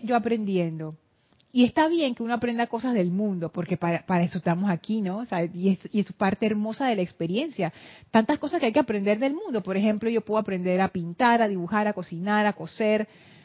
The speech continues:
a cantar, a hacer mecánica, a, no sé, a construir edificios. Ey, el cielo es el límite. Ahora, gracias, Padre, tenemos esa abundancia educativa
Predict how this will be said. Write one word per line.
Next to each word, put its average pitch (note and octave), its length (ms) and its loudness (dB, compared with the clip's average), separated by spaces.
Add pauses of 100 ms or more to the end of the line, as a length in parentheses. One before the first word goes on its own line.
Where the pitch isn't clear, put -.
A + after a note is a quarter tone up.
a F3+ 100 2
cantar, G3 560 4
a F#3+ 40 6
hacer F#3+ 200 2
mecánica, A3 1000 2
a, F3 440 2
no F#3 100 -6
sé, F#3 460 0
a F3 140 2
construir G3 360 -4
edificios. G#3 1080 -2 (440)
Ey, G#3+ 160 8
el F#3 80 4
cielo A3+ 180 2
es C4+ 80 0
el F#3+ 160 0
límite. F#3 400 -2
Ahora, G3+ 540 0 (480)
gracias, G3+ 400 2
Padre, B3 340 2
tenemos G#3 360 -2
esa A3 200 0
abundancia G3+ 640 -2 (220)
educativa G3 800 0